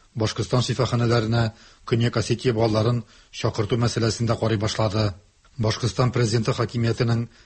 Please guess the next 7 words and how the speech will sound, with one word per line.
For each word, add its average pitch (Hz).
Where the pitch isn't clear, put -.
элекке 117
башы 117
Ради 113
Хабировны 120
тикшерү 120
дәвам 117
итә. 107